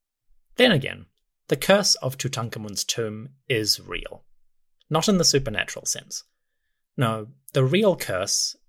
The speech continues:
is the friends we made along the way. The real curse is the overwhelming scale of this burial.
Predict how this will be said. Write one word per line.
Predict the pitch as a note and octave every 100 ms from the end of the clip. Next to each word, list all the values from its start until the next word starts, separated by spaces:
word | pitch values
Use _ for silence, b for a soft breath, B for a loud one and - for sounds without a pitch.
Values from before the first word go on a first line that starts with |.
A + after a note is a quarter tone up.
| _ _
is | A#2+ -
the | -
friends | - D#3 E3 E3 C#3
we | C#3
made | A#2 A2+ G#2
along | G2+ G2 G2
the | E2+
way. | - - _ _ _ _ - b b b b - _ -
The | B2+
real | E3 F#3 E3+
curse | - A2 - - -
is | -
the | - C3+
overwhelming | C3 C#3 D3+ A2+ A2 G#2+ G#2+
scale | - - F2+ F2+ -
of | F2 E2+ -
this | E2 -
burial. | - G#2 F#2 G1+ -